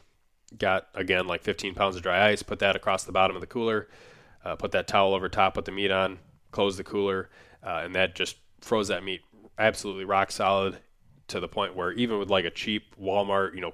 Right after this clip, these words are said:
Coleman brand or equivalent type of a cooler, by the time I got home a week later, that meat was still,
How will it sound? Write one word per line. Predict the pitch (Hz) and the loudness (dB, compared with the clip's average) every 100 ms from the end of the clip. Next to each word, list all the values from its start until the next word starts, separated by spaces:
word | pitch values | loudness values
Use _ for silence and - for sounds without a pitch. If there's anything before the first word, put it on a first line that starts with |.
| - | -4
Coleman | 113 104 101 95 92 | -2 -2 -2 -6 -6
brand | 98 95 98 | 0 0 0
or | 92 | -4
equivalent | - 104 101 87 | -4 -4 -4 -2
type | 104 92 | -2 -2
of | 85 | -8
a | |
cooler, | - 110 101 92 - - - - _ | -6 -2 -2 -4 -10 -20 -20 -20 _
by | 98 | -2
the | 98 | 2
time | 107 98 | 4 4
I | |
got | 95 90 | 4 2
home | 101 95 | 2 -4
a | |
week | 90 92 92 | -4 -4 -2
later, | 92 87 | 0 0
that | 87 | -2
meat | 87 | -6
was | 85 | -8
still, | - 92 87 87 | -6 -4 -4 -6